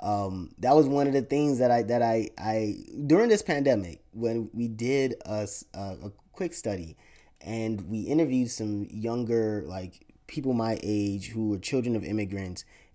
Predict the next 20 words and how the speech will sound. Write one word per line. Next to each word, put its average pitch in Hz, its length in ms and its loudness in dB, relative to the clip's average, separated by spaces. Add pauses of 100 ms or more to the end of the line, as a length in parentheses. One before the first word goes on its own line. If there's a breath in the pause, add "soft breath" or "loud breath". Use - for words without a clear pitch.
(160)
And 117 200 0
during 170 160 4
the 160 60 2
pandemic, 117 600 0
it 117 100 0
was 113 140 0
like, 113 200 -2
these 175 300 0
kids 135 320 0
were 107 160 0
like, 98 420 -4
they're 117 160 -2
not 131 200 0
kids, 98 220 -4
but 87 140 -10
these 127 220 2
people 104 300 -4
were, 90 300 -6 (520 soft breath)
um, 90 320 -8
like, - 260 -10